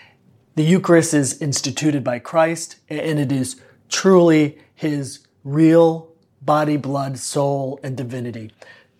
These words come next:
The Eucharist is everything, a-, and we can talk about the Eucharist from now a-,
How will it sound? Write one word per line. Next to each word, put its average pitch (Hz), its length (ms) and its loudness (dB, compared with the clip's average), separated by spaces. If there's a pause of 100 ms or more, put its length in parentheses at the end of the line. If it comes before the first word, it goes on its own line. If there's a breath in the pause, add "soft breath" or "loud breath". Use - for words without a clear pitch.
(120)
The 190 80 0
Eucharist 175 400 0
is 120 100 -10
everything, 117 600 -12
a-, 156 160 -6
and 156 160 0
we 175 140 0
can 147 480 -4 (160)
talk 151 420 2
about 135 480 -4
the 131 160 -10
Eucharist 135 680 -8 (160)
from 139 300 -4
now 151 400 2
a-, 147 160 -8